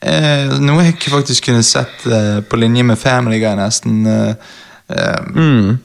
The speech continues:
Speaker 1: så jeg, jeg gir den, eh, åtte av ti.
Speaker 2: Ja.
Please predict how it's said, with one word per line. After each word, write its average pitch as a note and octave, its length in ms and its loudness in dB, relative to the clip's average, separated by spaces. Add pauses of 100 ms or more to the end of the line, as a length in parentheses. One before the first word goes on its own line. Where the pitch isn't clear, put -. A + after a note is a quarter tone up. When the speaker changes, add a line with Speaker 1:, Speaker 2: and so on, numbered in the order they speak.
Speaker 1:
så C#3+ 240 0
jeg, C#3 240 2
jeg A#2+ 240 0
gir A#2 140 2
den, D#3 240 4
eh, A#2+ 920 2 (1900)
åtte - 320 -6
av D#3+ 120 -4
ti. F#3 140 -8 (580)
Speaker 2:
Ja. G3 220 2